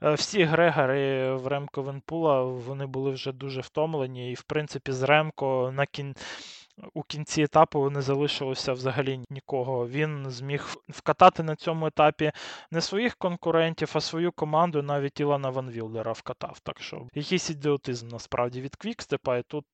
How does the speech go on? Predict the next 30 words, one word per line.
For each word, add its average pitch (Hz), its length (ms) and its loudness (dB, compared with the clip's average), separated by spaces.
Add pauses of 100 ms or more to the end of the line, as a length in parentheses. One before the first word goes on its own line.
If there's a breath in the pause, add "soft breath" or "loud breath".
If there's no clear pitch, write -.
е, 123 460 -2
багато 131 420 2
питань 131 540 -2
і, 127 480 -12 (100)
і 139 80 -8
до 131 120 -6
Давіда 131 400 0
Браматі, 143 500 2
тому 123 260 -12
що - 160 -8
він 135 180 -10
там 123 320 -4
керує 147 380 0
командою. 139 680 0 (600 loud breath)
Але, 139 220 4
напевно, 151 460 0
що - 180 -2
в 131 80 -4
італійця 131 720 0
ще - 180 -4
не 131 100 -8
так 135 200 -2
багато 127 380 0
досвіду 127 540 -6
стосовно 123 720 -6
боротьби 127 760 -2
з, 123 100 -10
у 131 80 -8
генеральній 127 560 0
класифікації, 131 1000 0